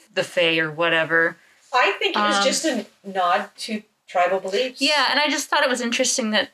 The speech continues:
Speaker 1: she's so scientifically minded, but it seemed like she totally was
Speaker 2: Totally
Speaker 1: like, "Yeah,
Speaker 2: accepted.
Speaker 1: they could have seen the little people, or it was a mass hallucination," even though there were no hallucinogenics in the, uh, in the meth they had. So
Speaker 2: I, I
Speaker 1: it's
Speaker 2: think if you, if you just accept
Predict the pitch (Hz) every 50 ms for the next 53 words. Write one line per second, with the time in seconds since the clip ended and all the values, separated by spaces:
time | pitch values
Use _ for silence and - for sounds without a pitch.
0 | _ _ - - - - 240 226 - - - 285 285 277 277 294 269 247 240 233
1 | - 196 202 220 214 - 214 208 185 180 175 175 185 208 226 208 - 226 233 214
2 | - - - 277 269 269 269 254 240 - - 262 240 208 - _ _ _ - -
3 | 240 247 247 254 208 208 226 226 240 233 240 233 226 - 277 330 - 359 196 208
4 | 214 233 254 254 - 269 269 277 277 269 - - 277 262 262 254 247 247 262 269
5 | - 277 269 269 - 311 311 277 240 220 220 196 196 202 196 196 190 190 196 196
6 | - - 226 220 214 - - 208 196 202 202 - - 220 196 185 185 185 180 175
7 | 175 160 165 170 170 170 170 165 175 175 170 170 175 - - 185 175 165 - 180
8 | 175 175 180 175 - - - 185 175 175 175 175 175 170 170 170 170 165 - _
9 | - - - - _ _ - 196 180 175 170 170 170 175 180 185 _ - 220 220
10 | 220 214 208 - 226 233 254 233 - - - 196 190 190 190 190 - - - _
11 | _ _ _ _ _ _ _ - 233 254 247 - - 214 247 254 - - 302 285
12 | 277 277 285 240 - 226 233 233 220 214 - 214 208 202 202 196 196 - - 196
13 | 190 190 - - - 175 175 - - - - 180 190 185 - - - - -